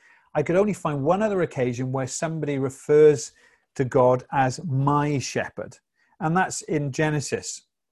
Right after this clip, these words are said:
chapter forty-eight, when Jacob is blessing Joseph and he says, "May the God before whom my fathers Abraham and Isaac walked faithfully, the God who has been my shepherd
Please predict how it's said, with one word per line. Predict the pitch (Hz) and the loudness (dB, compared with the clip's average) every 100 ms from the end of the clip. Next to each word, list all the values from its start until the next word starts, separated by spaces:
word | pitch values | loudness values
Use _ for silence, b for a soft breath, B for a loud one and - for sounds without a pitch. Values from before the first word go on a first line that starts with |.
| _ _ _ _ _ - - | _ _ _ _ _ -20 -6
chapter | 156 135 | -6 -4
forty-eight, | 156 170 156 139 107 113 - b b b | -4 -2 -2 -2 -6 -8 -16 b b b
when | b 131 | b -4
Jacob | 131 170 170 170 127 107 123 _ _ _ _ _ - | -2 2 2 0 -4 -4 -8 _ _ _ _ _ -6
is | 123 | -6
blessing | - 160 160 202 165 | 2 2 2 -2 0
Joseph | 127 104 - 101 113 - _ _ _ - | 0 -2 -4 -6 -6 -10 _ _ _ -6
and | 135 | -2
he | 135 | -2
says, | 120 143 135 131 | 0 0 2 0
"May | 135 131 | -2 -2
the | 127 | -2
God | 120 160 180 202 175 | 0 4 4 4 0
before | 175 - - 147 139 139 | -6 -6 -2 2 4 2
whom | 135 123 117 | 0 -2 0
my | 117 113 | -2 -4
fathers | - 147 156 156 143 - | -4 -2 0 0 -2 -2
Abraham | 165 190 175 170 156 | -2 0 -2 -4 -4
and | 117 - | -6 -6
Isaac | 156 190 185 196 190 - - _ _ _ | -4 -2 -2 -2 -4 -6 -20 _ _ _
walked | 131 127 - | -2 -2 -4
faithfully, | - 110 - 110 104 107 _ b b b b | -4 -4 -4 -8 -6 -8 _ b b b b
the | - | -2
God | 135 165 165 170 | 0 4 4 4
who | - 156 | 0 -2
has | 151 127 | -2 -2
been | - 156 151 156 151 | -6 -4 -4 -8 -8
my | 156 160 165 170 | -4 -4 -4 -6
shepherd | - - 190 151 - 113 | -8 -8 -6 -6 -4 -6